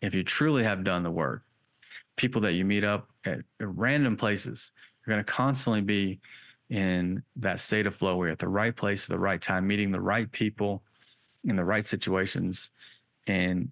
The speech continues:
finding the next piece of that next puzzle, the next breadcrumb. I say all these things to you guys because I know it's true. I know it's happening for me, and I know it's happening for other people around me. This is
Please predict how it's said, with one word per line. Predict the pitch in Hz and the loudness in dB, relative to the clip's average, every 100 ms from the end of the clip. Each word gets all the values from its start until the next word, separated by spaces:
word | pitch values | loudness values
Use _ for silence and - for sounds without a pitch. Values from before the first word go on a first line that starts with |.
| _ | _
finding | - 101 107 110 | -4 0 2 2
the | 101 | 4
next | 101 104 - | 2 0 -2
piece | - 104 - | -2 -2 0
of | 95 | 0
that | 90 | 0
next | 90 95 - | 0 -2 -2
puzzle, | 98 95 92 | -2 0 0
the | 87 | 2
next | 92 92 - | 0 -2 -2
breadcrumb. | 92 90 - 85 - _ _ _ _ _ _ _ - | -2 -2 -2 -2 -4 _ _ _ _ _ _ _ -6
I | 104 | -2
say | - 139 | 2 2
all | 135 117 | 4 4
these | 117 - | 2 2
things | 110 101 | 0 0
to | 104 | 0
you | 101 | 2
guys | 101 92 | 0 0
because | 98 | 0
I | 92 | 2
know | 95 117 123 | 2 2 2
it's | 110 | 0
true. | - 95 90 101 - - - - - - - | -2 -2 -2 -4 -10 -18 -16 -16 -16 -16 -2
I | 101 | 2
know | 117 139 | 4 4
it's | 120 | 2
happening | - 104 104 98 95 | 2 0 0 0 0
for | - | 0
me, | 95 107 104 95 120 - - - - | 2 4 4 2 0 -6 -20 -20 -4
and | 98 | 0
I | 101 | 2
know | 113 110 | 2 2
it's | - | 0
happening | 101 101 98 | -2 0 -2
for | 98 | 0
other | 95 | -2
people | 92 107 98 | -2 -2 0
around | 92 104 104 | 2 2 2
me. | 90 127 _ _ _ _ _ _ _ _ _ _ _ - _ _ _ _ - | 0 -4 _ _ _ _ _ _ _ _ _ _ _ -18 _ _ _ _ -8
This | 110 127 143 135 - - - | -2 2 2 0 -2 -4 0
is | 117 117 113 107 - | 2 2 2 -2 -8